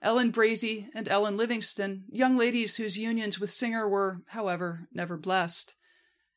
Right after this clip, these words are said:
Heretofore he had been content to wait for love to come to him, but now he grew apprehensive. He seemed to dread that perhaps love was not aware of his change of address.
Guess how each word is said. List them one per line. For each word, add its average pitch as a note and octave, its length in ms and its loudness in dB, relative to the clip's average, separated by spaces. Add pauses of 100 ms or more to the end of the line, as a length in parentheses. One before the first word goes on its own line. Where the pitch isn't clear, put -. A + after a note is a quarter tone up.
(260)
Heretofore C#4+ 600 2
he C4 180 4
had A3+ 120 2
been A#3+ 300 2
content C#4+ 400 -2
to C4+ 120 -2
wait B3 280 -2
for B3+ 180 -6
love G3+ 340 2
to G#3+ 100 -6
come G3+ 260 -4
to F#3+ 120 -8
him, A3+ 360 -2 (400)
but A3 220 2 (180)
now A#3 280 4
he A#3 140 0
grew G3 260 0
apprehensive. F3 720 -6 (240)
He A#3 140 -2
seemed B3+ 280 4
to A3+ 100 -2
dread G3+ 440 2
that E3+ 120 -2
perhaps G#3+ 440 -2
love A#3 220 4
was A3 220 2
not A#3 200 4
aware A3 320 2
of G3 120 -2
his G#3 160 -4
change F#3+ 280 -4
of F#3 80 -2
address. A#3 560 -2